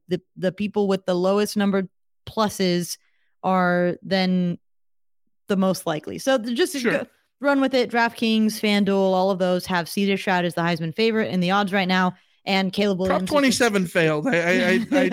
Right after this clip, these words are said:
Speaker 1: I know,
Speaker 2: I
Speaker 1: who
Speaker 2: haven't, I
Speaker 1: cares?
Speaker 2: haven't needed to catch
Speaker 1: To,
Speaker 2: up on
Speaker 1: to
Speaker 2: these
Speaker 1: catch
Speaker 2: things.
Speaker 1: up thing, yeah. Uh, suffice it to say, Caleb Williams is a firm number two. In fact, the, the Heisman odds that I was looking at, uh, for getting ready for this,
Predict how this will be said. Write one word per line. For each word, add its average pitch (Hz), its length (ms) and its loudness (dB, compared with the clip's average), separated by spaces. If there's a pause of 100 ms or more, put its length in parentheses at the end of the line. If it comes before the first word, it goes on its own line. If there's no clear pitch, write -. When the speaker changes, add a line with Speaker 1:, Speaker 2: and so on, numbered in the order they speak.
Speaker 1:
I 262 40 4
know, 247 100 2
Speaker 2:
I 233 40 2
Speaker 1:
who 208 60 0
Speaker 2:
haven't, 214 240 0
I - 20 -10
Speaker 1:
cares? 214 160 0
Speaker 2:
haven't 190 260 0
needed 180 320 0
to 165 180 -2 (240)
catch 170 140 -2
Speaker 1:
To, 202 140 0
Speaker 2:
up 202 60 -2
on 156 80 -4
Speaker 1:
to 156 80 -2
Speaker 2:
these 190 80 -4
Speaker 1:
catch 180 240 -4
Speaker 2:
things. 185 100 -6
Speaker 1:
up - 40 -20
thing, 160 200 -12
yeah. 180 140 -2 (300)
Uh, 220 360 0 (220)
suffice 294 380 -2
it 302 40 -4
to 247 60 -6
say, 240 220 0
Caleb 240 280 0
Williams 214 360 0
is 190 180 -4
a 190 100 -2 (140)
firm 220 480 0
number 202 240 -2
two. 185 440 0
In 214 120 0
fact, 233 420 -2
the, 202 240 -4
the 196 60 -2
Heisman 226 600 -2
odds 196 280 -2
that 196 140 -2
I 185 80 2
was 180 160 -4
looking 180 300 -4
at, 160 240 -2 (120)
uh, 160 280 -6 (300)
for 185 260 -4
getting 175 240 -4
ready 185 180 -2
for 190 160 -10
this, 170 260 -4